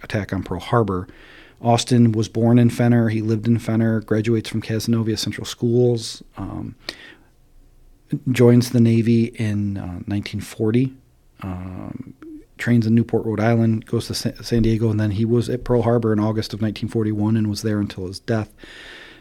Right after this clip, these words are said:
Um, his remains were recovered, and he is buried in Peterborough Cemetery today. But again, a, a unique story, um, of, of someone from a small community that took part in one of the biggest actions,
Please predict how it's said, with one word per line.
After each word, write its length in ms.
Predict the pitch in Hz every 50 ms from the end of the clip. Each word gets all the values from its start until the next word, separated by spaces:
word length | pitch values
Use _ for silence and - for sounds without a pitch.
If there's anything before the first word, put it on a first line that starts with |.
| _ -
Um, 360 | - 104 95 92 92 92 - - _ _
his 460 | - - - 120 117 117 110 104 -
remains 400 | 110 110 107 107 113 113 110 -
were 140 | 113 110 107
recovered, 580 | 101 98 - - 113 110 120 131 131 131 131 - -
and 240 | 104 98 95 95 90
he 200 | - - 110 104
is 100 | 92 -
buried 360 | - 104 104 101 101 98 92
in 80 | 90
Peterborough 500 | 87 - - 135 127 123 - 113 110 107
Cemetery 600 | 107 - - 110 110 - - - 107 107 107 104 104 -
today. 420 | - - 101 101 101 107 113 120 120 - - - - - - - - - -
But 180 | - 110 104 -
again, 220 | 110 110 110 98
a, 100 | 95 92 -
a 80 | - 110
unique 300 | 107 107 110 110 107 -
story, 640 | - - 113 110 117 113 113 110 110 107 - - - -
um, 400 | - - - - - - - - - - -
of, 160 | - 101 113 - -
of 120 | 110 98
someone 340 | - - 117 113 113 110 104
from 200 | 101 - 104 98
a 60 | 92
small 260 | - - 117 107 107
community 560 | - - 104 107 107 107 107 110 101 104 104 107
that 160 | 107 - -
took 180 | - 117 117 -
part 260 | 110 107 101 - -
in 60 | 104
one 100 | 104 101
of 120 | 98 90
the 60 | 92 92
biggest 360 | 87 101 104 107 98 - 107
actions, 720 | 101 101 - - - 101 95 95 95 92 - - -